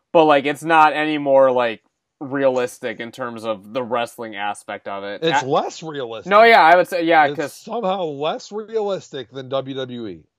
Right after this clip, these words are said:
Speaker 1: Yeah.
Speaker 2: Which is insane.
Speaker 1: Not the promos and stuff, but the actual, like, in-ring work. 'Cause, it, like, yeah, as you said, it's a lot more, like,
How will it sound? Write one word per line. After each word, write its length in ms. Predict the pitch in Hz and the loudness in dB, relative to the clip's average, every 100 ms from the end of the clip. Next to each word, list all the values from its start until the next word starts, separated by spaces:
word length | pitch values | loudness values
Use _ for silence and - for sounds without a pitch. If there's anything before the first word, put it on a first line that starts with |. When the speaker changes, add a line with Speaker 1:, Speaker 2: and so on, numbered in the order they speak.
| _ _ _ _ _ _ _ _ _ | _ _ _ _ _ _ _ _ _
Speaker 1:
Yeah. 160 | 120 107 | -12 -10
Speaker 2:
Which 180 | 120 | -10
is 120 | 127 117 | -12 -16
insane. 920 | 117 _ - - 156 120 90 76 _ _ _ | -20 _ -20 -10 -8 -8 -14 _ _ _ _
Speaker 1:
Not 280 | 143 170 202 | -2 -2 0
the 80 | 190 | -4
promos 600 | - 190 185 175 143 127 | 0 2 2 0 -4 -6
and 140 | 120 | -14
stuff, 360 | 110 - 120 113 | -12 -4 -4 -2
but 140 | 135 127 | -4 2
the 60 | |
actual, 360 | 131 131 156 139 | 2 2 -2 -2
like, 180 | 135 131 | -2 -2
in-ring 440 | 151 143 143 131 | -10 -8 -8 -6
work. 200 | 127 120 | -8 -8
'Cause, 160 | 147 135 | -10 -8
it, 200 | 143 127 | -6 -6
like, 220 | 147 147 | -8 -4
yeah, 180 | 151 131 | 0 0
as 160 | 127 | -2
you 80 | 127 | -8
said, 220 | 117 120 | -6 -4
it's 120 | 113 131 | -4 -4
a 40 | |
lot 260 | 120 117 113 | -4 -4 -4
more, 280 | 113 107 101 | -8 -10 -8
like, 380 | 101 92 - | -10 -12 -14